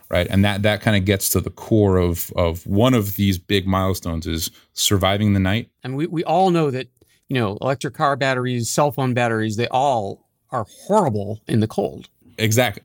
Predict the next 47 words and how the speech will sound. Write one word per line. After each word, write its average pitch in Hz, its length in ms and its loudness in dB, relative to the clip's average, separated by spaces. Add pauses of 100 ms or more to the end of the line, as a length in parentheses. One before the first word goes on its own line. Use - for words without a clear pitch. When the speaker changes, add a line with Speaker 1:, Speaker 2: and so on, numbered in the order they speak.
(120)
Speaker 1:
So 117 380 2 (260)
what 98 140 -2
do 95 80 0
we 92 120 -2
do 101 520 0 (360)
is 90 440 2
we 92 120 4
conserve 92 500 2
as 80 100 0
much 82 180 2
as 82 100 -2
we - 100 -6
can. - 360 -6 (760)
Throughout 101 340 0
the 110 60 0
night, 127 380 2 (440)
we 95 180 0
would 92 220 0
use 113 480 4
a 110 40 4
little 117 280 4
bit 113 100 2
of 98 60 0
the 101 60 0
battery 110 360 2
energy 92 340 0
to 90 120 -12
keep - 480 -2
that 95 260 -2
temperature 87 640 -2
at 87 220 -4 (140)
around 90 260 0
negative 85 300 0
twenty. 95 380 -2 (600)
And 98 120 -8
then 92 120 0
once 110 180 2
sunrise 127 360 2
happens, 95 480 0
then 101 160 2
the 98 100 4
S 95 100 0
O 95 60 2
C 92 160 2
starts - 240 -2
climbing 87 320 -2
again. - 240 -6